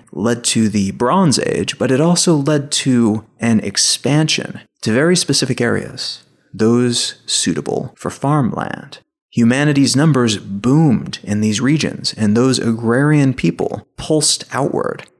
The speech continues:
expanding further and putting down roots more frequently because of their newfound agricultural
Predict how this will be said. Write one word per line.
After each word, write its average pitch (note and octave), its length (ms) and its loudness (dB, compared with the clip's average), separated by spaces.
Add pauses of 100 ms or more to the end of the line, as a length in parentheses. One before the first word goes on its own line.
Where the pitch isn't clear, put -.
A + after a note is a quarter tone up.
expanding D3 760 2
further D3 540 2
and G#2 340 -2
putting D#3 320 2
down A2 300 0
roots C#3 580 0 (100)
more G#2+ 220 2
frequently - 720 -4 (180)
because A#2 260 -2
of G#2+ 140 -2
their A2+ 160 2
newfound G#2+ 720 -2
agricultural - 880 -8